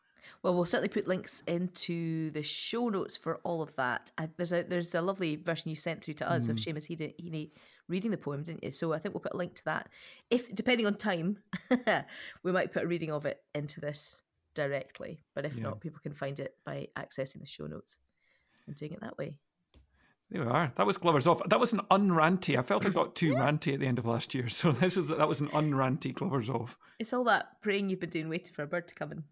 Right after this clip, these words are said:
Speaker 2: Yeah.
Speaker 1: lay an egg.
Speaker 2: <laughs>
Speaker 1: It's making you still. Thank you. That's great, Neil. Um, brilliant. So we, here we are with John's Gospel, um, facing, facing the challenge of reading through John's Gospel and speaking about it over the course of the year. How,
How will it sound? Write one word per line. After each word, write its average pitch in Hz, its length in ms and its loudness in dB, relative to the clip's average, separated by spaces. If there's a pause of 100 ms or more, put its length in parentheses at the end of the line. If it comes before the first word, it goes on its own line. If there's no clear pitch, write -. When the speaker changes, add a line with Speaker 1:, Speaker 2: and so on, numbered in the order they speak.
(200)
Speaker 2:
Yeah. 175 180 -2
Speaker 1:
lay 156 120 -2
an 156 100 -2
egg. 160 220 -4 (240)
Speaker 2:
<laughs> - 200 -4 (840)
Speaker 1:
It's - 100 -14
making 190 260 0
you 165 80 -2
still. 165 320 -2 (260)
Thank 480 200 4
you. 349 100 8
That's 262 120 4
great, 415 160 -2
Neil. 190 180 2 (380)
Um, 262 340 4
brilliant. 190 420 4
So 214 340 4
we, 240 380 2
here 294 180 4
we 285 80 6
are 240 200 6
with 196 140 -6
John's 240 240 2
Gospel, 190 500 0 (280)
um, 170 340 0 (200)
facing, 202 640 0
facing 226 360 0
the 185 80 0
challenge 185 440 0
of 170 120 -2
reading 185 180 -4
through 175 140 -8
John's 165 240 -6
Gospel 160 280 -4
and 156 80 -4
speaking 165 240 -8
about 151 160 -6
it - 40 -4
over 156 120 -6
the - 40 -20
course 156 220 -6
of 156 60 -10
the 151 60 -4
year. 147 220 -2 (480)
How, 269 220 6